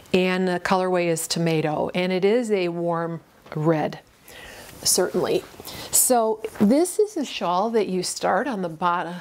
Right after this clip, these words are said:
uh, you start, it's bottom up. It's the first shawl I've ever made in that way.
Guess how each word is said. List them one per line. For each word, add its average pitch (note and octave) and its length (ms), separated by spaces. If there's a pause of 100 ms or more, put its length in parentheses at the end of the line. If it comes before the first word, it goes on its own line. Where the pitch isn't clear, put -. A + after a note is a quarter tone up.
(300)
uh, F3+ 120
you E3+ 140
start, G#3 680 (220)
it's - 100
bottom G3+ 400
up. E3+ 240
It's - 100
the F#3 60
first - 440
shawl F3 300
I've E3 140
ever E3 220
made E3+ 280
in D#3+ 140
that D#3+ 160
way. D#3+ 320